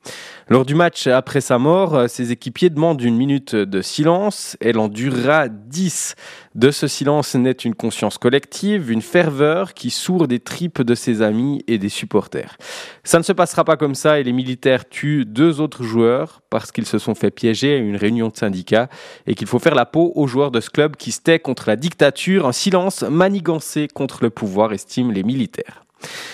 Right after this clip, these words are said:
Et puis un autre joueur est retrouvé mort, puis un autre. Des gamins qui, dit-on, ont défié Videla. Eux qui ne comprennent même pas pourquoi on les tue.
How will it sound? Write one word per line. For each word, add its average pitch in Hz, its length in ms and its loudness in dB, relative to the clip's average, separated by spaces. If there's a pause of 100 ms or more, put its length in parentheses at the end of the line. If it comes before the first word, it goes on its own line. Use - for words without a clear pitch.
(120)
Et 123 80 4
puis 175 140 4
un 185 100 4
autre 175 220 -2
joueur 139 400 2
est 123 80 2
retrouvé 107 400 -2
mort, 110 360 0
puis - 240 -4
un 104 140 0
autre. 101 420 -4 (160)
Des 110 220 2
gamins 113 420 2
qui, 123 360 -6
dit-on, 110 640 -2
ont 110 120 0
défié 104 460 0
Videla. 107 540 -4 (320)
Eux 110 80 4
qui - 160 -6
ne 107 60 -4
comprennent 107 380 -4
même 117 200 2
pas 123 200 2
pourquoi 117 360 -4
on 113 40 2
les 95 120 -2
tue. - 320 -18